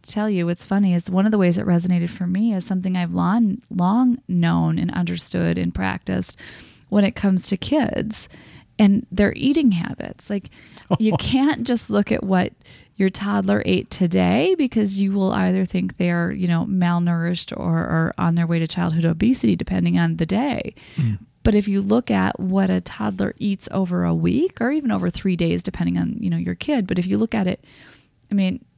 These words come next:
Speaker 1: we've got a kid that, you know, some days she hardly eats a thing and other days she eats like a champ. And same thing from, like, the standpoint of, is she eating healthy or not?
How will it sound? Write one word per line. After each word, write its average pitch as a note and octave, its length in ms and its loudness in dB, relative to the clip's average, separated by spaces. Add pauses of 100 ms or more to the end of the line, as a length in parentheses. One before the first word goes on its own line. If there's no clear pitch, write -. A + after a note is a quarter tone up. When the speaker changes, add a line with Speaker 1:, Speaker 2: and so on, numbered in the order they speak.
(200)
Speaker 1:
we've C4+ 300 2
got F3 220 2
a F3+ 40 0
kid G#3 380 -2
that, F#3 240 -2 (320)
you G#3+ 80 0
know, - 100 -2
some B3+ 200 2
days B3+ 200 4
she - 140 2
hardly F#3+ 320 4
eats - 140 0
a F3+ 40 0
thing A3+ 640 0 (500)
and G3+ 140 4
other G3 140 4
days F#3+ 280 2
she - 160 0
eats - 280 -2
like G3 120 -4
a F3+ 60 -2
champ. A#3 640 0
And A3 140 0
same A#3+ 220 0
thing A3+ 160 -2
from, G3 220 -4
like, F#3 320 -4 (320)
the G3+ 100 -2
standpoint F#3+ 600 0
of, F3+ 200 2
is - 320 0
she - 120 -2
eating F3+ 240 0
healthy G#3+ 460 -4
or F3+ 100 -2
not? - 280 -6